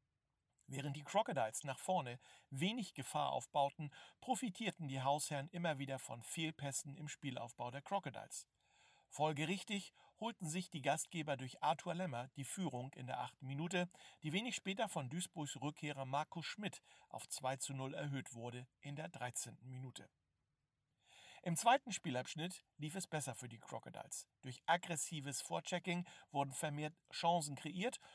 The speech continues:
und nach rund fünf Minuten auch das erste Tor erzielt. André Geratz versenkte einen Nachschuss zum Anschluss in der sechsundzwanzigsten Minute.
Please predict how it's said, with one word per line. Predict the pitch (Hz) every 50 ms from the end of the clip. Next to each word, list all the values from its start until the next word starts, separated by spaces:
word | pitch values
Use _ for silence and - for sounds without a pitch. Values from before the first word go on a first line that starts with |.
| - -
und | - 175 175
nach | 185 175 170
rund | 190 180 185 190
fünf | - - 240 240 240 - -
Minuten | 220 202 196 196 190 185 208
auch | 180 156 151 151 -
das | - 160 160 -
erste | - 139 143 127 - - - 156 147 -
Tor | - 214 190 - -
erzielt. | 117 - - - 131 - - - - - _ _ _ _ _ _ _ _ _ _ _ _
André | - 151 151 156 156 151 143 151 156 151
Geratz | 143 135 185 196 156 113 95 - - - - -
versenkte | - 139 139 123 147 151 151 156 156 - 151 139 139 - -
einen | - 151 170 170 175 175
Nachschuss | 180 190 202 - - - 190 185 - -
zum | - - 175 160
Anschluss | - 143 143 - - 139 135 127 - - - - - - _
in | - - 147
der | 156 151
sechsundzwanzigsten | 123 123 123 - - - 110 104 120 110 101 98 - 120 - - - -
Minute. | 143 143 131 123 - - 90 -